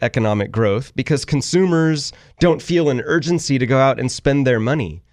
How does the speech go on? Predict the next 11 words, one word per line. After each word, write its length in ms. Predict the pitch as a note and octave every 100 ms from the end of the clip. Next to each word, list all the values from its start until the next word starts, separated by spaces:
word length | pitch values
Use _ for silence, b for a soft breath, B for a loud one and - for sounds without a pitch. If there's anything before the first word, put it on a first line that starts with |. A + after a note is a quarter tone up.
| _ _ -
They 160 | D#3+
feel 300 | E3 E3+ C#3+
like 240 | B2+ A#2+ B2
if 100 | -
they, 380 | B2+ A#2+ A2+ -
there's 160 | D3+
no 160 | F3 E3+
urgency 460 | D#3 F3 E3 D3 C#3+
because 380 | C#3 D#3 C3
if 100 | C3+
I, 380 | C#3 C#3+ C#3+ C3+